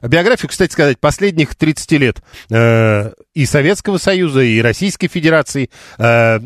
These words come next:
что тоже, в общем, довольно, э, забавно услышать. А москвичи собираются потратить в среднем три тысячи семьсот рублей на подарки к Дню Учителя. А что вы расскажете о своих подарках?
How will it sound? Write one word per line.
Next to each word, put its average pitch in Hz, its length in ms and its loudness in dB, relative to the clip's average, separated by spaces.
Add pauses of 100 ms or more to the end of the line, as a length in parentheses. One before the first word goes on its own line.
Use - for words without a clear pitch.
(100)
что - 180 -2
тоже, 139 460 -2
в 131 100 -2
общем, 135 260 -2
довольно, 127 440 0 (220)
э, 120 240 0
забавно 117 560 -2 (180)
услышать. 123 500 -2 (240)
А 139 120 0
москвичи 202 440 -2
собираются 175 420 0
потратить 160 440 -2
в - 60 -12
среднем 170 380 0
три - 200 -2
тысячи 165 300 -2
семьсот 165 540 0
рублей 156 360 0
на 151 180 2
подарки 147 480 0 (240)
к 117 100 -4
Дню 151 200 2
Учителя. 113 480 -4 (360)
А 147 640 4
что - 200 -2
вы 196 80 2
расскажете 123 420 -2
о 117 60 0
своих 117 260 -2
подарках? 95 500 -6